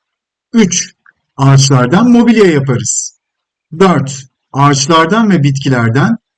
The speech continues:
ilaç yapımında kullanılan maddeler elde ederiz. Beş, ormanlar aynı zamanda dinlenme alanlarıdır. Ormanlarda piknik yapabiliriz. Ormanların içindeki otellerde dinlenebiliriz.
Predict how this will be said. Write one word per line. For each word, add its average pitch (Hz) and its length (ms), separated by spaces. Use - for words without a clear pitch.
ilaç 170 400
yapımında 135 420
kullanılan 151 560
maddeler 226 460
elde 165 300
ederiz. 110 600
Beş, 190 520
ormanlar 165 680
aynı 196 260
zamanda 143 560
dinlenme 151 460
alanlarıdır. 113 880
Ormanlarda 139 880
piknik 143 400
yapabiliriz. 208 840
Ormanların 135 600
içindeki 131 480
otellerde 117 680
dinlenebiliriz. 208 920